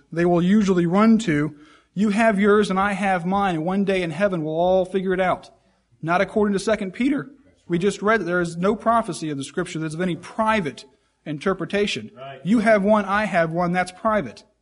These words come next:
Speaker 1: There is no private interpretation.
Speaker 2: Right.
Speaker 1: How do you read your Bible? Do you read it with the understanding that it's a big book? It's got a lot of verses in it, and not a chapter, not a book in itself.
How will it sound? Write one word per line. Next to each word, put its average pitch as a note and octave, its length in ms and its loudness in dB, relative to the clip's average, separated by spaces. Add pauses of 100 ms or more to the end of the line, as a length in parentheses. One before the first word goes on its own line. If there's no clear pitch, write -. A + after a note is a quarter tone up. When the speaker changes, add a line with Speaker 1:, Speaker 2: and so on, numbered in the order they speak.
Speaker 1:
There E3 100 -8
is G#3+ 240 0
no D#3+ 160 -2
private E3+ 400 0
interpretation. D#3 720 -6 (260)
Speaker 2:
Right. A2 280 -20 (680)
Speaker 1:
How G#3 160 6
do A3+ 60 8
you A3+ 100 8
read A3 160 6
your G#3+ 100 4
Bible? D#3 380 2 (800)
Do F3+ 80 2
you F#3+ 80 6
read A3 140 6
it A#3+ 60 2
with A3 120 4
the A#3 120 -4
understanding G#3 680 0
that D#3+ 100 0
it's D#3+ 120 -6
a D3+ 60 0
big E3 640 0
book? E3+ 320 0 (140)
It's D#3 140 -14
got D#3+ 160 2
a - 20 0
lot E3+ 280 2
of E3 80 0
verses F3 360 0
in C#3 80 -2
it, B2+ 240 -8
and D3+ 140 -8
not D3+ 120 -2
a D3+ 40 -2
chapter, F#3 580 -2 (240)
not E3 160 0
a D#3+ 60 2
book C#3+ 340 -2 (260)
in D3+ 120 -6
itself. C#3+ 560 -2